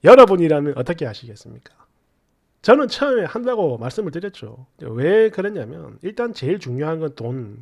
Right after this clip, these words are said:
그 뒤에 따라오는 또 추가 보상들이 뭐 제일 큰 이유가 되겠지만 일단 이 할배 말하는 걸 보면은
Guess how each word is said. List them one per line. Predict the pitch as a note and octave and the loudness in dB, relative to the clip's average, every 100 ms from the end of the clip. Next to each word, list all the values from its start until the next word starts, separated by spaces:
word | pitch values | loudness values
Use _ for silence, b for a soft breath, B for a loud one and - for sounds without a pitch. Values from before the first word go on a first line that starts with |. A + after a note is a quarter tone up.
| - | -14
그 | C3 C#3 | -10 -8
뒤에 | C#3+ C3+ | -6 -8
따라오는 | A#2+ F#3 F3 C#3 C3+ | -6 -4 -2 -4 -8
또 | C3+ A#2 - | -10 -12 -14
추가 | - F3+ G3+ | -10 -2 -2
보상들이 | E3+ C3+ E3 F3 E3+ D#3 C#3+ F3+ E3 - | -2 -6 -6 -6 -8 -10 -10 -12 -14 -18
뭐 | C3+ C3 | -16 -16
제일 | B2+ C3 | -14 -14
큰 | D#3 - A3 | -12 -12 -10
이유가 | C3 D#3 E3+ C3+ | -6 -6 -6 -10
되겠지만 | A#2+ D#3+ C3+ D3 C#3+ G2 _ B B B B B B | -12 -14 -12 -12 -12 -14 _ B B B B B B
일단 | G3+ A#3 G3+ | 0 2 2
이 | G#3 G3+ D3+ A#2+ B2 - | -4 -8 -8 -10 -14 -14
할배 | - C4 C4+ | -2 0 2
말하는 | F#3 A#2+ F#3+ | 0 0 -4
걸 | F#3 A#2+ | -4 -6
보면은 | A#2 A2 B2 B2+ | -10 -14 -16 -18